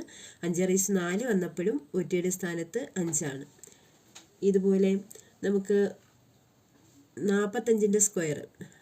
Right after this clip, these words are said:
ഇരുപത്, ഇരുപത്തഞ്ച്, പതിനഞ്ചിൻ്റെ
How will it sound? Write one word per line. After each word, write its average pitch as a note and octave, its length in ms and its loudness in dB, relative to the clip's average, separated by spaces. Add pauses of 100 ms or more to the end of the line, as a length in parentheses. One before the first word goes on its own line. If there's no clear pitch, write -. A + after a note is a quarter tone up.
(4000)
ഇരുപത്, E3 420 -2
ഇരുപത്തഞ്ച്, D#3 640 -6 (1600)
പതിനഞ്ചിൻ്റെ G3 600 2